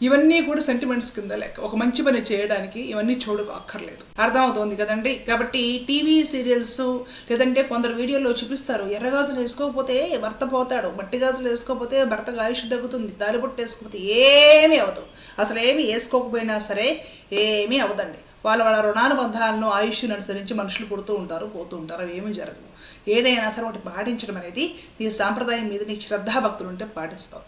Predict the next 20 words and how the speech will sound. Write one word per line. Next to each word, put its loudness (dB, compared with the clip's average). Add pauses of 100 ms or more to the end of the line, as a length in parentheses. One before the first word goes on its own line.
(340)
హిందువులకి 2
వారి 4
వారి 2
సాంప్రదాయాల -4
పట్ల -12
ఖచ్చితంగా -8
శ్రద్ధాభక్తులు -6
ఉండి -8
తీరాలి, -10
మనకి -6
లేకపోతే -4
ఎవరికి -4
ఉంటాయి? -8 (140)
కాబట్టి -2 (220)
శ్రద్ధాభక్తులతోటి, -4 (100)
మర్యాదతోటి 0
పెద్దలు -4
ఏర్పాటు -6
చేసిన -8 (100)
సాంప్రదాయము -6